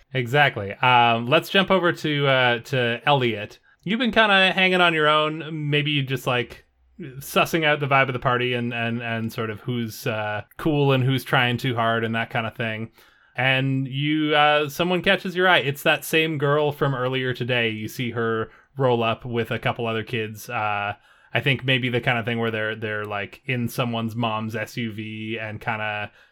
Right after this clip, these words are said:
yeah, hanging out. The too many kids in one S U V thing, and they pa-, all pile out and, and head into the gravel pit. Um, and yeah, there she is, the same one from earlier.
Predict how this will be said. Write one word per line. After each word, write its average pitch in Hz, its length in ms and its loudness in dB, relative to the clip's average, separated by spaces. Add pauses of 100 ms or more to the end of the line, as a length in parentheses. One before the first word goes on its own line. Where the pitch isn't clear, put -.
(140)
yeah, 110 420 0
hanging 120 340 0
out. 117 260 0
The 127 380 -4 (120)
too 190 200 2
many 147 200 4
kids 127 300 0
in 127 160 2
one 120 140 2
S 120 180 -2
U 117 140 -2
V 110 180 -6
thing, 113 240 -6
and 110 80 -8
they 110 80 -6
pa-, 123 240 -2
all 117 100 -4
pile 107 320 -2
out 110 280 -4
and, 113 180 -6
and 120 180 -8
head 113 140 -6
into 110 160 -8
the 120 60 -4
gravel 110 300 -6
pit. 113 240 -6 (420)
Um, 117 800 0
and 120 260 0
yeah, 180 160 4
there 120 160 -4
she 147 220 0
is, 139 220 0
the 131 120 -4
same 120 240 -4
one 117 140 -4
from 135 160 -6
earlier. 120 360 -4